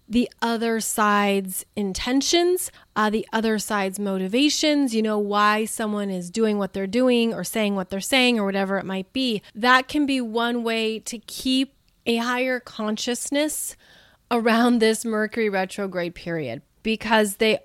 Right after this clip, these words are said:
all tend to work with us differently, the Mercury retrogrades, I mean. So if you have planets or points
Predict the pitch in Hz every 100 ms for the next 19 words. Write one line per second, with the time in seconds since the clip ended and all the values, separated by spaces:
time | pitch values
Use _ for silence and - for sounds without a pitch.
0 | - - 233 277 320 370 381 359 - 277
1 | 262 262 - 262 220 220 226 214 202 -
2 | 180 180 190 156 175 180 196 202 196 202
3 | 190 180 - 185 180 175 170 175 175 175
4 | 170 - _ _ - 262 233 247 262 269
5 | 294 269 262 240 220 - 240 220 240 -
6 | 302 - 320 285 190 170 -